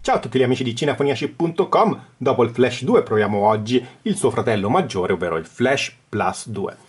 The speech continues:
Uno smartphone sempre prodotto da Alcatel, ovvero da T C L, anche se come vedete in questa elegante scatola nera con il logo color oro non appare da nessuna parte il logo T C L né tantomeno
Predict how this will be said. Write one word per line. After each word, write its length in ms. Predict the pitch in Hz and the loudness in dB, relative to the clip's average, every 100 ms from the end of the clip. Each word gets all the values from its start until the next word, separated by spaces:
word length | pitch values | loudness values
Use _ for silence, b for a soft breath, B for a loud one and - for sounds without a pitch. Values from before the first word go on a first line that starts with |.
| - | 0
Uno 140 | 196 | 2
smartphone 420 | 127 131 117 107 | 4 2 0 -4
sempre 300 | 98 220 202 | 0 0 0
prodotto 500 | - 104 104 - 107 | -2 -2 -2 -2 -2
da 300 | 104 104 107 - | 0 2 2 2
Alcatel, 640 | 127 127 117 113 110 107 | 2 2 0 -2 -2 -2
ovvero 300 | - 113 110 | -2 0 0
da 180 | 104 101 - | -2 -6 -6
T 220 | 147 127 | -8 -6
C 280 | - 170 151 | -4 2 4
L, 220 | 175 175 | 6 6
anche 240 | 113 110 | 2 0
se 120 | 110 120 | -4 0
come 180 | 131 | 4
vedete 340 | 123 139 117 - B B _ | 6 4 2 -2 B B _
in 60 | 117 | -2
questa 300 | 120 123 113 | 0 0 2
elegante 400 | 110 113 131 120 | 2 2 2 0
scatola 460 | 120 - 127 123 120 | -2 0 2 2 2
nera 280 | 127 123 117 | 4 4 2
con 220 | 123 123 | 0 0
il 180 | 143 117 | 0 0
logo 360 | 117 131 120 117 | 4 4 4 2
color 540 | - 127 120 123 123 | 2 4 6 6 4
oro 320 | - 151 170 113 | 4 6 6 4
non 140 | 101 | 0
appare 280 | 95 - 110 | -2 0 0
da 80 | 104 | -2
nessuna 300 | 101 - 151 | -4 -4 0
parte 300 | 220 - 98 | 0 0 -2
il 40 | |
logo 300 | 95 95 98 | -2 0 -2
T 120 | - | -4
C 200 | - 107 | -6 -2
L 80 | 104 | -2
né 140 | 98 98 | -2 -2
tantomeno 480 | 104 101 110 110 | -2 0 0 0